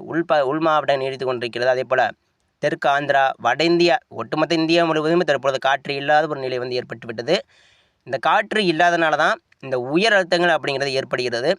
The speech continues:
தற்பொழுது கடல்லையும் உயர் அழுத்தம் இருக்கு, நம்ம தமிழகத்தில் நிலத்திலும் உயர் அழுத்தங்கள் இருக்கு.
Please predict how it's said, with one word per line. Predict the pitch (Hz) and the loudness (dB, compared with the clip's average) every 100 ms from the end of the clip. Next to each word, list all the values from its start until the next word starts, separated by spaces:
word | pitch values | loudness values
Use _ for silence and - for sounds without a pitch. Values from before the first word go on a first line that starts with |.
| _ _ - | _ _ -12
தற்பொழுது | 123 135 131 | -4 -2 -2
கடல்லையும் | 135 147 160 175 | 0 0 2 2
உயர் | 175 170 | 4 2
அழுத்தம் | 160 165 | 2 0
இருக்கு, | 165 156 165 165 - | 0 0 -2 -2 -6
நம்ம | 123 123 110 | -2 -2 0
தமிழகத்தில் | 117 135 151 143 139 | -2 0 -2 -2 -6
நிலத்திலும் | 120 147 - 180 170 | -4 -6 0 2 2
உயர் | 151 151 | 0 0
அழுத்தங்கள் | 143 139 139 | 0 -2 -4
இருக்கு. | 131 117 | -4 -4